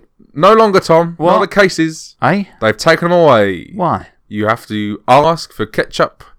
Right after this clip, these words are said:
Speaker 1: and mustard behind the counter.
Speaker 2: That's
Speaker 1: And they give
Speaker 2: ridiculous.
Speaker 1: you little tubs.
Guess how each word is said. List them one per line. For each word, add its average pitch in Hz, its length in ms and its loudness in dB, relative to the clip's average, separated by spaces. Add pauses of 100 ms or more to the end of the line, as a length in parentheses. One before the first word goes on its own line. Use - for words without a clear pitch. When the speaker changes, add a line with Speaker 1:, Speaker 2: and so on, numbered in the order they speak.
(220)
Speaker 1:
and 104 140 -8
mustard 117 400 -10
behind 127 360 -4
the 131 40 -14
counter. - 460 -10 (100)
Speaker 2:
That's 101 240 -10
Speaker 1:
And 143 120 -6
they 202 100 -6
give - 40 -12
Speaker 2:
ridiculous. 101 440 -6
Speaker 1:
you 104 120 -6
little 107 260 -8
tubs. - 560 -16